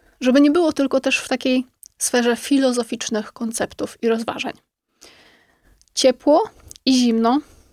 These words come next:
są różnymi stopniami tej samej rzeczy, jaką jest temperatura.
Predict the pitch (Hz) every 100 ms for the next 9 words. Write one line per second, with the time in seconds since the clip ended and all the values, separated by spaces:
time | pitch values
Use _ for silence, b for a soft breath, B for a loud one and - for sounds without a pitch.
0 | _ - 277 262 269 - _ _ - 262
1 | 262 254 262 302 311 302 - 269 - 226
2 | 240 330 - _ _ _ _ - 247 254
3 | 247 240 233 262 294 277 - - 247 _
4 | _ _ _ _ 320 349 269 240 240 -
5 | - - 247 247 233 233 - -